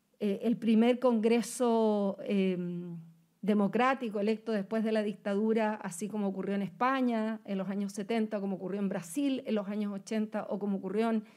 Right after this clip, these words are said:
en Sudáfrica después de, del, del fin del apartheid, eh, se hubiera dado la tarea de escribir una nueva constitución, quizás los procesos serían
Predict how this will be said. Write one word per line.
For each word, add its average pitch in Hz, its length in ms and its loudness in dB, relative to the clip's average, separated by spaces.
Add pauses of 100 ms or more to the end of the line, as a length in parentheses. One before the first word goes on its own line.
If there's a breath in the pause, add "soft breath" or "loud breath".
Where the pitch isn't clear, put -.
(420 loud breath)
en 220 240 2
Sudáfrica 226 760 0
después 208 320 -2
de, 202 360 -4 (100)
del, 190 460 -2
del 190 180 -6
fin 220 220 0
del 220 100 2
apartheid, 214 580 0 (420 loud breath)
eh, 208 240 0
se 240 160 -4
hubiera 247 280 4
dado 240 320 2
la 233 160 2
tarea 220 340 2
de 247 60 4
escribir 233 400 0
una 254 220 0
nueva 254 240 0
constitución, 226 640 -4
quizás 233 360 -2
los 226 120 -4
procesos 220 460 -8
serían 214 420 0